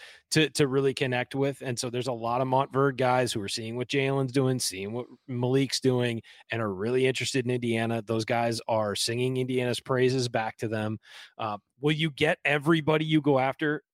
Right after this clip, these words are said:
No, you're never gonna get everybody you go after, especially when you go after the high level guys. They are going to need to backfill the roster in the transfer portal because I think a lot of guys are gonna be gone.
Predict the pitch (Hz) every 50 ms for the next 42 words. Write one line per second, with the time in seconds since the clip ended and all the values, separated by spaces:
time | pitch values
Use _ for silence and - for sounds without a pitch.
0 | _ _ - 220 226 160 113 104 104 135 156 175 196 208 190 180 156 151 147 135
1 | 135 131 131 123 127 131 120 123 120 113 113 110 120 113 110 - - 120 - -
2 | - 233 220 202 - - 180 165 160 160 151 143 135 143 135 127 123 - - 135
3 | 127 113 _ _ _ _ - 123 117 107 104 127 135 135 131 131 127 127 123 113
4 | 113 101 110 107 101 87 - - _ - - _ _ _ _ _ _ - 135 151
5 | 170 170 170 139 135 143 156 165 170 160 - 160 151 151 156 135 117 107 127 117
6 | 123 - - - 123 117 120 113 113 113 110 113 - - 123 113 110 107 - -
7 | 113 110 104 - 101 - - 107 101 98 92 92 98 - 101 101 104 107 104 101
8 | 98 104 107 107 123 113 117 120 120 131 123 131 131 135 139 127 113 98 92 92
9 | 92 104 117